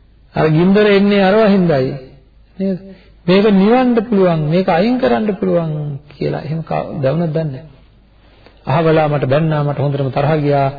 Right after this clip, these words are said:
හරි, මේ තරහ අයින් කරගන්න මන් දන්න ක්‍රමය මොකද්ද?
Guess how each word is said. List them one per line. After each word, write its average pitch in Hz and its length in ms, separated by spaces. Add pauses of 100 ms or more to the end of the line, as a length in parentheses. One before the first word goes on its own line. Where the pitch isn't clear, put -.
(380)
හරි, 156 180
මේ 156 200
තරහ 156 220
අයින් 156 280
කරගන්න 156 280
මන් 147 200
දන්න 175 240
ක්‍රමය 156 220
මොකද්ද? 117 280